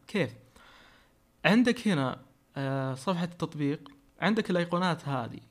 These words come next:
فتقدر تضيف تويتر، تقدر تضيف أشياء ثانية. فنشوف،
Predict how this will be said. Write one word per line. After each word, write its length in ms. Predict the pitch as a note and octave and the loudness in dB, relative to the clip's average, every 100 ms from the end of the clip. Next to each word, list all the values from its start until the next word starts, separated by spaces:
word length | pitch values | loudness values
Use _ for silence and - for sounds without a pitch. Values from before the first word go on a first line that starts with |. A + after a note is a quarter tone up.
| _ _ | _ _
فتقدر 1080 | - D3+ D#3 D#3 D3+ D#3 D3+ G3+ F3+ F3+ | -6 -2 0 0 0 -2 -4 -6 -4 -4
تضيف 520 | D#3+ D#3+ D#3+ C3+ C3 | -2 -2 -2 -4 -6
تويتر، 560 | E3+ G3 - F3+ F3 E3+ | -6 -6 -4 -2 -2 -2
تقدر 360 | E3+ C#3+ C#3 C3 | -6 -8 -8 -8
تضيف 320 | - C#3+ C3+ | -6 -6 -6
أشياء 280 | - C#3 C3 | -8 -8 -6
ثانية. 540 | E3 F3 E3 D#3+ D#3+ | -4 -2 -2 -2 -6
فنشوف، 1040 | D#3 - B2+ C3+ C3+ C#3+ C#3+ C#3+ - - | -8 -8 -8 -6 -8 -8 -6 -8 -12 -20